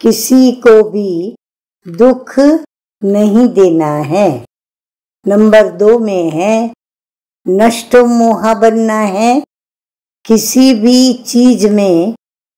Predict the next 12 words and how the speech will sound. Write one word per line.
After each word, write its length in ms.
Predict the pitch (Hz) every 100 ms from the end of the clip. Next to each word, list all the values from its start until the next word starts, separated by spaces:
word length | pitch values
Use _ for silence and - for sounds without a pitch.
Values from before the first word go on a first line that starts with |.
| _ 180
बुद्धि 520 | 220 - 165 254 269
की 460 | 262 254 254 208 185
रग 520 | 220 214 190 175 143 - _ _ _ -
नहीं 640 | 185 214 220 226 262 247
रखनी 800 | 190 202 202 214 202 175 175 165 160
है। 340 | 208 185 120 - _ _ _ _ _ _ 240
एक 440 | 240 262 269 -
बाप 400 | 190 202 202 208
की 560 | - _ 240 226 202 185
याद 460 | 190 185 180 175 - _ _ _
सदा 540 | - - 226 226 220
रहे, 680 | 190 196 190 214 208 160 151